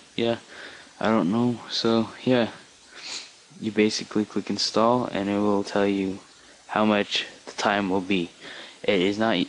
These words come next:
two days. Um, I probably accidentally clicked the wrong internet connection speed, but yeah. Um, so yeah, thanks for watching my video.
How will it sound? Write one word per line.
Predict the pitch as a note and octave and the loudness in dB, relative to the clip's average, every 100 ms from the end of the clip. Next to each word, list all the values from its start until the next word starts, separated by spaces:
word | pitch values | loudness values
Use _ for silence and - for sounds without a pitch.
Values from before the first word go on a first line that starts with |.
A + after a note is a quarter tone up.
| - | -4
two | - G#2+ | -4 0
days. | G2+ G2 G2 - - | 2 2 0 -4 -4
Um, | F#2+ F#2 F#2 F2+ - - - - - - | 0 0 -2 -6 -14 -20 -20 -20 -20 -6
I | G#2+ | -4
probably | - A#2 A2 A2 | 0 2 4 4
accidentally | G2 G2+ - G2 F#2+ | 2 0 0 0 0
clicked | - G2+ - | -2 -4 -2
the | F#2+ | -2
wrong | F#2+ G2 G2+ | 2 2 2
internet | F#2 G2 G2 - | 0 0 -2 -4
connection | - G#2+ G#2 - A2 - - - - - - - | -4 -2 -2 -4 -6 -8 -16 -14 -14 -14 -14 -6
speed, | - - A#2+ A#2+ - - - - - - - - - - - - | -2 2 4 2 -4 -20 -20 -20 -20 -20 -20 -20 -20 -20 -18 0
but | A2 | 2
yeah. | G2+ A2 A2+ A2 - - - A2+ | 4 4 2 -2 -10 -14 -12 -4
Um, | - A2 G#2+ G#2 - - - - - - - - - - - | 0 2 2 0 -6 -20 -20 -20 -20 -20 -20 -20 -20 -20 -16
so | - A#2 | -4 0
yeah, | A#2+ A2 | 2 2
thanks | G#2+ G#2+ | 0 0
for | A2+ | 2
watching | G#2+ A2 A2+ A2+ A2+ | 2 2 0 -2 -2
my | G#2+ G2 | 0 -2
video. | F#2 G#2+ B2+ B2+ | -2 0 2 0